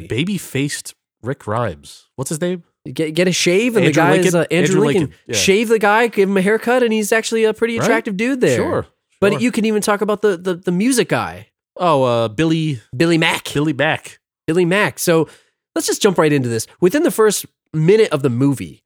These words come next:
Speaker 2: Hugh Grant has an opening montage.
Speaker 1: Yeah.
Speaker 2: There's, like, showing people in love and all this stuff, and he says, "Love is actually all around you." They say the title in the first minute.
Speaker 1: That's always a good move.
Speaker 2: It's a good
Speaker 1: It's a
Speaker 2: move.
Speaker 1: solid move
Speaker 2: That's
Speaker 1: to
Speaker 2: how you
Speaker 1: start.
Speaker 2: know the
Speaker 1: Yeah.
Speaker 2: movie's, it's, it's on the way up here.
Speaker 1: Yeah.
Speaker 2: Like, it can't go down. But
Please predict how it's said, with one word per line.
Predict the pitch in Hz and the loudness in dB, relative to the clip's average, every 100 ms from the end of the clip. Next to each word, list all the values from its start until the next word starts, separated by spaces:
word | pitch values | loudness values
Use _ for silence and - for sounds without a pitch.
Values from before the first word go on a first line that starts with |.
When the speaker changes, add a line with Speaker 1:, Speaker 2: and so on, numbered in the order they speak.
| _ | _
Speaker 2:
Hugh | - 185 | -2 0
Grant | 156 156 | 2 0
has | 131 135 117 | -2 -4 -2
an | 107 - | -6 -2
opening | 143 151 160 131 117 | -2 0 0 0 -2
montage. | 117 117 104 90 82 - - _ _ - | -2 -4 -8 -12 -12 -14 -14 _ _ -10
Speaker 1:
Yeah. | 92 | -8
Speaker 2:
There's, | 117 117 | -6 -6
like, | 123 107 - | -6 -6 -6
showing | - 170 170 147 | 0 0 0 -2
people | 170 160 156 | -4 -2 0
in | 123 | 0
love | 123 127 123 | 0 0 -2
and | 113 | -4
all | 120 | -6
this | 117 | -8
stuff, | - 113 | -8 -8
and | 113 | -8
he | |
says, | 107 127 117 - _ _ _ _ _ _ _ - | -6 -6 -6 -10 _ _ _ _ _ _ _ -4
"Love | 135 151 175 147 135 131 | 0 2 2 2 0 -4
is | 131 131 | -10 -8
actually | - 143 - 139 110 101 101 - - | -6 -6 -4 -4 -4 -8 -10 -14 -10
all | 120 107 | -6 -4
around | 117 139 110 | -2 -4 -4
you." | 90 | -8
They | 107 | -4
say | 156 269 | -2 -2
the | 269 | -2
title | 226 175 | -2 0
in | 127 | -2
the | 127 | -4
first | 151 - | -6 -4
minute. | 180 98 | -6 -2
Speaker 1:
That's | 151 147 | -2 0
always | 165 117 | -2 -2
a | |
good | 104 87 | -6 -10
move. | 82 80 | -12 -12
Speaker 2:
It's | - | -6
a | 151 | -2
good | 175 | 0
Speaker 1:
It's | 131 | 0
a | |
Speaker 2:
move. | 87 | -4
Speaker 1:
solid | - 98 95 | -4 -6 -4
move | |
Speaker 2:
That's | 85 - | 0 0
Speaker 1:
to | 240 | 2
Speaker 2:
how | |
you | 247 208 | 2 2
Speaker 1:
start. | 170 | 2
Speaker 2:
know | 151 175 190 | 4 4 2
the | 156 | 2
Speaker 1:
Yeah. | |
Speaker 2:
movie's, | 151 160 147 - | 0 2 0 -2
it's, | 131 - | -8 -10
it's | 139 - | -8 -2
on | 151 | 0
the | 127 | 0
way | 117 | 0
up | 117 - | -4 -6
here. | 71 120 | -12 -10
Speaker 1:
Yeah. | 87 - - | -10 -10 -4
Speaker 2:
Like, | 151 | -2
it | 160 | 0
can't | 202 185 | 0 0
go | 131 | 0
down. | 143 123 | 0 0
But | 127 | -2